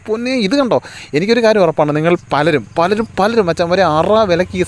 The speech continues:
സാധനം ഗാർഡനിൽ നിന്ന് വാങ്ങിച്ചെടുത്തോണ്ട് വന്ന് കാണും. ഇത് നമ്മുടെ ഹണ്ടിങ്ങിൽ കിട്ടുക എന്ന് വെച്ചാൽ, അയ്യോ, ഇതൊരു പ്രതീക്ഷിക്കാതെ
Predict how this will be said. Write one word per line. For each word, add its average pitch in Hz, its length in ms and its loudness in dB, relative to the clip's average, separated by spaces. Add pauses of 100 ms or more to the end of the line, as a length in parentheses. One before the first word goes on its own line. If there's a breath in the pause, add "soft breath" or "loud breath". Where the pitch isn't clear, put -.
സാധനം 151 340 2
ഗാർഡനിൽ 135 300 0
നിന്ന് 123 160 0
വാങ്ങിച്ചെടുത്തോണ്ട് 120 520 -2
വന്ന് 98 160 -6
കാണും. 87 140 -10 (880 loud breath)
ഇത് 139 100 -4 (120)
നമ്മുടെ 117 400 -6
ഹണ്ടിങ്ങിൽ 185 440 0 (120)
കിട്ടുക 170 180 0
എന്ന് 202 140 2
വെച്ചാൽ, 208 240 -4
അയ്യോ, 247 240 -4
ഇതൊരു 247 180 -2 (680 loud breath)
പ്രതീക്ഷിക്കാതെ 254 600 2